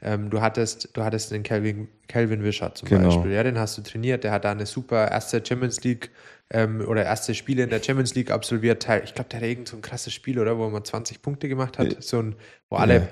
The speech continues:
Speaker 1: Guards irgendwie verletzt waren, jetzt holt ihn Würzburg wieder zurück.
Speaker 2: Mhm.
Speaker 1: Skladanowski hat jetzt dieses Jahr oder letzte Saison, besser gesagt,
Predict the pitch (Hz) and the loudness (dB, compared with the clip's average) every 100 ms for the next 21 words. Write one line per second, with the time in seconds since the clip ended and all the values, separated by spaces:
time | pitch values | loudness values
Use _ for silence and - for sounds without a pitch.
0 | - 117 120 - 113 117 113 113 123 123 | 2 6 6 4 -4 -2 -2 2 2 0
1 | - 123 123 120 - - - - 120 107 | -2 0 0 -2 -18 -10 -4 2 2 2
2 | 104 107 - 98 101 95 - 95 87 - | -2 -2 -4 -4 0 0 0 -4 -6 -6
3 | 85 80 80 110 110 110 - - 117 107 | -2 2 6 6 4 2 0 -2 0 0
4 | 107 104 - 113 107 - 113 110 104 98 | -2 -4 -4 -4 -4 0 2 4 2 2
5 | 104 - 107 101 - 104 101 98 101 101 | 0 -2 -6 -4 -4 -4 -6 -6 -6 -4
6 | 104 107 | -4 -6